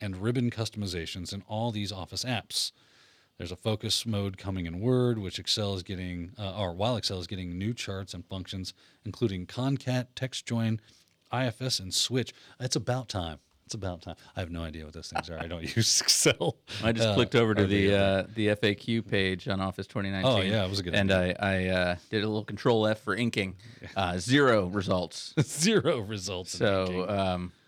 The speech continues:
Speaker 2: we're gonna, that's your homework, everyone, uh, for this week is learn, learn more about inking and, you know, tell us what you found.
Speaker 1: Yeah.
Speaker 2: Uh, over on,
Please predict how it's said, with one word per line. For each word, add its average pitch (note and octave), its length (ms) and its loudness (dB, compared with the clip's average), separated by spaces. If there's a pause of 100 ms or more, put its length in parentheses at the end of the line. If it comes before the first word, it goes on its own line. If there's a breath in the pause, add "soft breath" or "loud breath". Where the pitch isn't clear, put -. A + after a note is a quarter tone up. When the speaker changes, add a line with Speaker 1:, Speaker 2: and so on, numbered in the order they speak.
(720 soft breath)
Speaker 2:
we're B2 140 -4
gonna, C3 280 4 (400 loud breath)
that's D#3+ 240 4
your G3 160 4
homework, B2 440 4
everyone, G#2 560 2
uh, G#2 280 4
for A2 140 -4
this G#2+ 220 0
week B2 280 0
is G2+ 280 -2 (400 soft breath)
learn, G3+ 220 2 (180)
learn A3 180 2
more A#3 100 2
about A#3 200 2
inking G#2+ 360 0
and, G#2 200 -2 (280)
you F3 100 4
know, E3 60 6
tell G#3 300 0
us D#3 400 0
what A#2 300 0
you F3+ 160 -2
found. E2+ 480 -6 (120)
Speaker 1:
Yeah. G2+ 220 -4 (160)
Speaker 2:
Uh, F#2+ 500 -2
over F#2+ 380 -6
on, F#2 280 -8